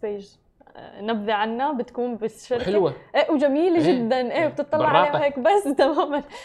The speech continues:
Speaker 1: بس طيب، هل تطبق؟
Speaker 2: نعم.
Speaker 1: هل حافظين أصلا الموظفين بيعرفوا الفاليوز تبع الشركة والقيم؟
Speaker 2: آه، عادي الموظف يقول لك، أنت تقولي لي مثلا: "أنا، آه، فلان هذا نفسي، ليش ما حصلت أنا نفس الخدمة؟"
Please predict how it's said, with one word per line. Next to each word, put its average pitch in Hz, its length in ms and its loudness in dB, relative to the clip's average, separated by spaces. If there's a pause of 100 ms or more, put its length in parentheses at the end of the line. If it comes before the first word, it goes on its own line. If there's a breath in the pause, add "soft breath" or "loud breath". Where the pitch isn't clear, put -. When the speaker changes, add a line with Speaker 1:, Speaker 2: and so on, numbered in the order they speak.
(140)
Speaker 1:
بس 240 180 0
طيب، 240 220 0
هل 262 160 -2
تطبق؟ 262 560 -6
Speaker 2:
نعم. - 100 -10 (280)
Speaker 1:
هل 285 180 0
حافظين 277 640 -2
أصلا 262 680 -8
الموظفين 233 880 -2
بيعرفوا 285 400 2
الفاليوز 247 480 -4
تبع 208 240 -8
الشركة 233 460 -6
والقيم؟ 226 520 -6 (280)
Speaker 2:
آه، - 240 -14
عادي 151 260 -4
الموظف 151 360 -6
يقول 143 200 -4
لك، - 280 -8
أنت - 120 -6
تقولي 131 240 -4
لي 135 60 -4
مثلا: 135 380 -6
"أنا، 156 280 -6
آه، - 340 -12
فلان 156 340 -8
هذا 156 380 -4 (220)
نفسي، 147 500 -6
ليش 185 220 -2
ما 160 80 -6
حصلت - 380 -6
أنا 139 120 -4
نفس 139 160 -8
الخدمة؟" 135 300 -6